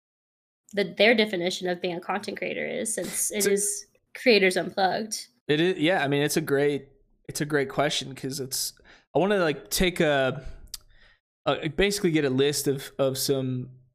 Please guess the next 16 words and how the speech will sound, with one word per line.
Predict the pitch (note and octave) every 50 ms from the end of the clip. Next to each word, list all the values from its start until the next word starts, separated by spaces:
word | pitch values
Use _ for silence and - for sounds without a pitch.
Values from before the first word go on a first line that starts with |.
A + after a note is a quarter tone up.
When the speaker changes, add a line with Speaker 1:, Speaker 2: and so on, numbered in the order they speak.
| _ _ -
Speaker 2:
I | C#3+
guess, | C#3 B2+ -
more | C#3+ C3
meaningful | C#3 C3+ C3 C3 B2 - C#3 B2+
questions | B2+ - C3 B2 C3 B2+ - C3 A#2 A#2 -
to | - G#2+
ask | G#2+ A#2+ B2 A#2+ A#2+ - - - - - - -
people | - D3 C#3+ - C3
who | B2+ C3 A#2+ A2 - _ _ _ _ _ _ _ _ _ _ _ _ -
do | - C3+ C3+ C#3 C3+ C3 B2+ B2
this | - G#2+ G#2+ A2+ A#2+ - - -
or | G2+ G2+ G2 G2
operate | G#2+ A2+ - - A#2 A2 G#2+ -
in | - B2 A#2 A#2+
this | A#2 A2+ -
space, | - - - G#2 A#2 D3 F3+ - -